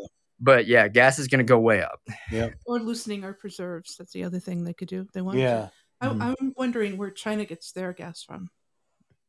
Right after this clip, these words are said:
Speaker 3: They don't have their own
Speaker 1: The
Speaker 3: supply.
Speaker 1: Middle East and Russia.
Speaker 3: Middle East, yeah, probably Middle
Speaker 2: Yeah.
Speaker 3: East, yeah, and Russia, right.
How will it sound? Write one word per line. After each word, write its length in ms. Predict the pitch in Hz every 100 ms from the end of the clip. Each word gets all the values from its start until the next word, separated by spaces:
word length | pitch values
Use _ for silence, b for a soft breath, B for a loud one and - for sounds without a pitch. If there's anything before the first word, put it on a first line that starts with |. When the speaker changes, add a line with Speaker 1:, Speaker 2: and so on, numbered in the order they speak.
| _
Speaker 3:
They 80 | 208
don't 120 | 233
have 140 | 208 165
their 120 | -
own 100 | 185
Speaker 1:
The 40 | 165
Speaker 3:
supply. 160 | 131 123
Speaker 1:
Middle 180 | 110 101
East 420 | 107 120 123 -
and 180 | 107 98
Russia. 280 | 104 - -
Speaker 3:
Middle 160 | 180
East, 360 | 175 165 - -
yeah, 140 | 175
probably 280 | 170 165 165
Middle 180 | 165 120
Speaker 2:
Yeah. 280 | 120 117 117
Speaker 3:
East, 60 | 175
yeah, 160 | 180 180 _
and 140 | 190 180
Russia, 280 | 160 -
right. 240 | 185 214